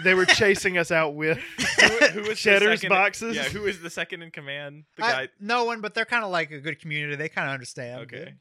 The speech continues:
Speaker 3: They got plenty of Cheddars, so you can
Speaker 2: Yeah.
Speaker 3: have some.
Speaker 2: <laughs> Or, or God wise,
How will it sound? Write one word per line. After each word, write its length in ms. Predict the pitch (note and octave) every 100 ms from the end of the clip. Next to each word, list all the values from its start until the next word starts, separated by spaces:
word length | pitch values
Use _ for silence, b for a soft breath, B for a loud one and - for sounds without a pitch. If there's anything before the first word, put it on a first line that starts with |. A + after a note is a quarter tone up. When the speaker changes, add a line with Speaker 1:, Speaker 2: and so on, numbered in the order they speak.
| _ _ _ _
Speaker 3:
They 80 | F3
got 160 | E3+ -
plenty 220 | E3 C#3
of 100 | A#2
Cheddars, 360 | C#3+ B2 A2+ -
so 100 | B2
you 100 | C3+
can 60 | C3+
Speaker 2:
Yeah. 60 |
Speaker 3:
have 140 | B2 -
some. 320 | A2 A2 D#3
Speaker 2:
<laughs> 40 | F4+ - F4 _ - _ C#4+ _ _ - B D4 B3+ B B _ _ _ -
Or, 200 | D3+ D#3
or 240 | D3+ D#3
God 340 | D3 B2 A#2 A2+
wise, 540 | A#2 G#2+ G#2+ A2